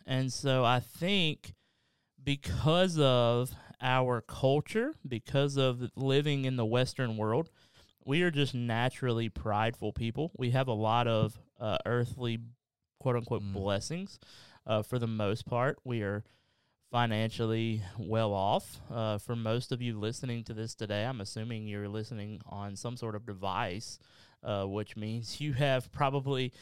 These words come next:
Speaker 1: more electronics in your house than most of the world. Um, you aren't worried about what you're gonna eat for dinner tonight. Um, and so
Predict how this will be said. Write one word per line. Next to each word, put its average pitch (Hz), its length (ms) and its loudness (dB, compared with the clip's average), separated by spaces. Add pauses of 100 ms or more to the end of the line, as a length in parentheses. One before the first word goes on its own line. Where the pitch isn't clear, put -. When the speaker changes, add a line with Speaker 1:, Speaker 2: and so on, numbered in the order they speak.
(300)
Speaker 1:
more 135 220 4
electronics 139 840 2
in 143 80 2
your 135 140 2
house 143 280 4
than 131 180 0
most 135 280 2
of 139 80 0
the 120 100 2
world. 120 580 2 (200)
Um, 117 360 0
you 139 300 0
aren't 143 220 0
worried 135 260 2
about 123 300 2
what 123 200 -4
you're 135 120 -2
gonna 127 160 -2
eat 101 220 -4
for 120 120 -8
dinner 113 360 -4
tonight. 160 480 -2 (580)
Um, 131 400 4
and 160 240 0
so 156 460 4